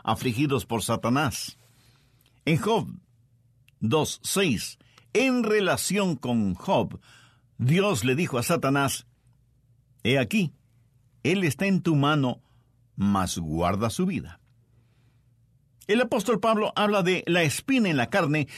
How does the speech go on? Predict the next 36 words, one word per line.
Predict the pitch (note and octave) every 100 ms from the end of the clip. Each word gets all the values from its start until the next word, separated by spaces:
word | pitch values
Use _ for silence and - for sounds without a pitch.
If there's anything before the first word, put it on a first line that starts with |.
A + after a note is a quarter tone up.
| - -
como | A#3 A3+ G#3+
resultado | F3+ D3 E3+ G#3 G3+ F#3
de | D3+
la | C#3
obra | C#3+ F3 E3
del | C#3 A2
diablo. | A#2+ C3+ A#2+ G#2 - _ _ _ _ _ _ _
Así | - F#3 D4+
que | A#3+ B3
a | G3
veces | B3+ G#3 G#3+
podemos | - G3 A#3 F3+
estar | D#3+ D3 F3
bajo | F#3 F#3+ F3
el | D3+
ataque | C#3+ G3 F#3
satánico | D3 D3 C#3 G#3 G3+ F#3 F3+
que | B2+
puede | D#3+ G#3 F#3 D3
ser | E3+ C#3
la | C#3+
razón | B2+ A#2+ A#2 - B3+ D4+ C4+
de | D3+
nuestra | A#2+ B2
enfermedad. | A2 A#2 A#2+ D#3+ B2 - _ _ _ _ _ _ _ _ _ _ _ _
Pero | - B3+
a | B3
veces | C#4 G3 G#3+ D#3
estamos | - G#3 F#3
enfermos | C3+ A#2+ F#3 F3+ C#3+
por | - A#2+
la |
acción | G#2+ - D#3+ D3+
disciplinaria | B2+ C3+ - C3+ - C3+ B2 A2 D#3+ B2+ G2
de | G2
Dios. | A#2 C#3 F#2+ -